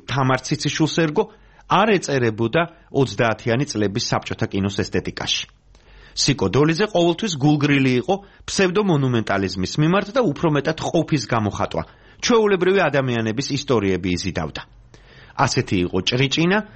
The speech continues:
ასეთი იყო დღე პირველი, დღე უკანასკნელი, პალიასტომი. იმ ხანად ქართული კრიტიკა ახალი ტალღის რეჟისორების ფილმებით იყო აღფრთოვანებული. ლაპარაკობდნენ იმაზე,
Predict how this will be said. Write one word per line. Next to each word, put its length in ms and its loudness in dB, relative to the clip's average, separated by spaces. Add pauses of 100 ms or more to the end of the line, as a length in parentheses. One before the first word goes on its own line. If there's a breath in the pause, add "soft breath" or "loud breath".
(200 loud breath)
ასეთი 420 0
იყო 200 2
დღე 220 0
პირველი, 380 2
დღე 180 0
უკანასკნელი, 680 0 (240)
პალიასტომი. 800 -2 (1120 soft breath)
იმ 140 4
ხანად 320 -2
ქართული 440 0
კრიტიკა 520 0
ახალი 440 0
ტალღის 420 -2
რეჟისორების 720 0
ფილმებით 500 0
იყო 180 -4
აღფრთოვანებული. 800 -2 (720 loud breath)
ლაპარაკობდნენ 800 0
იმაზე, 300 2